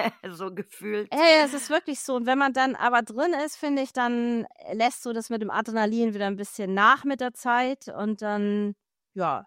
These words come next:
Speaker 2: ist man eigentlich ganz happy, <laughs> dass man, dass man eben da ist und dann kann man auch so den Ort wieder auf sich wirken lassen. Aber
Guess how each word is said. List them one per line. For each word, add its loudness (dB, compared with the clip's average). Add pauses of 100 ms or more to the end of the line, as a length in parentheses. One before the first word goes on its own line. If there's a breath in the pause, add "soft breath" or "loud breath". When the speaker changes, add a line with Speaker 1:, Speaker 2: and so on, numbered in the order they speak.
Speaker 2:
ist -12
man 4
eigentlich 0
ganz -4
happy, -2
<laughs> -
dass -6
man, 4 (360 loud breath)
dass 0
man 2
eben 2
da 10
ist -4
und -4
dann 0
kann -4
man 2
auch -2
so -2 (580)
den -6
Ort 4
wieder -2
auf -6
sich -12
wirken -4
lassen. -4
Aber -2